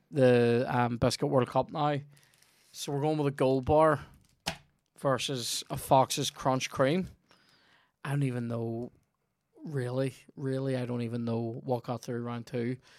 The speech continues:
I do feel like whatever wins out of these two should face off against a fucking classic, um, and, uh, a Hobnob should face off against, um, a Fig Roll,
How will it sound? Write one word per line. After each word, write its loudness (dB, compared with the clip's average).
I -6
do 2
feel -2
like 2
whatever 4
wins -2
out -2
of -4
these -6
two 2
should -4
face -2
off 0
against -4
a -6
fucking -6
classic, -8
um, -4
and, -4
uh, 0
a -4
Hobnob 0
should -4
face -4
off -6
against, -6
um, -4
a -12
Fig -4
Roll, -2